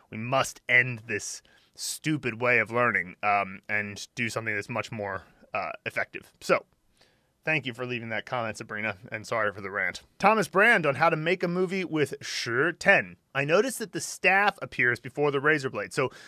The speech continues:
what he's referring to is that the character Ten, Shi,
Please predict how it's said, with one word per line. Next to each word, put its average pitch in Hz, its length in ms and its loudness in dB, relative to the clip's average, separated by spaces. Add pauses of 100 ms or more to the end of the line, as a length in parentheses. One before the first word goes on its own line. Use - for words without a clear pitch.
(200)
what 143 160 2
he's 151 120 -4
referring 190 400 4
to 147 200 0
is 131 120 -2
that 139 200 2 (240)
the 127 440 4 (240)
character 151 340 4
Ten, 135 340 2
Shi, 143 480 2